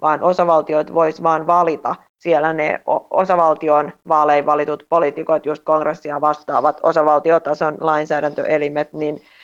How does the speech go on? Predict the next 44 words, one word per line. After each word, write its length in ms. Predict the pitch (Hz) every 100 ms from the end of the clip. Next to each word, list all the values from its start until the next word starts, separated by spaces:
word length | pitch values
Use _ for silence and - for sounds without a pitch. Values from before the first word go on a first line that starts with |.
| - _
niillä 380 | 196 202 180 165
olisi 300 | 170 180 175
oikeus 480 | 185 175 175 160 165
vaan 200 | 180 180
valita, 460 | 190 185 165 - 143
että 180 | 139
kuka 280 | 151 151 139
saa 300 | 139 135 123
ne 200 | 135 135 -
meidän 320 | 156 143 139
osavaltion 600 | 139 151 139 135 170 143
valitsijamiehet. 840 | 143 151 151 - 117 107 113 196 - _ _ -
Ja 100 | 170
nyt 180 | 175 180
sitten, 340 | 170 165 165
jos 240 | 170 160 -
riittävästi 720 | 180 190 190 170 160 160 160
luodaan 460 | 165 165 160 156
sellaista 340 | 175 160 - -
kuvaa, 400 | 165 160 151 147
että 200 | 147 151
nämä 200 | 147 147
vaalit 340 | 151 143 147
on 100 | 151
ihan 240 | 151 151
kaos 460 | 151 156 143 143 -
ja 200 | 147 147 -
sekamelska 720 | 156 151 147 147 147 - 156
ja 280 | 147 143 143 - - - _ -
kukaan 340 | 170 160 151
ei 80 | 151
tiedä, 260 | 156 143 151
kuka 280 | 156 156
oikeasti 500 | 147 143 147 147 151
voitti, 300 | 156 160 156
kun 140 | 151 151
on 140 | 151
niin 160 | 156 151
paljon 240 | 156 143
epäiltyjä 480 | 147 151 143 147 143
vaalivilppiä 720 | 147 143 143 143 143 - 156
ja 120 | 143
muuta, 380 | 151 147 147 151
niin 240 | 147 156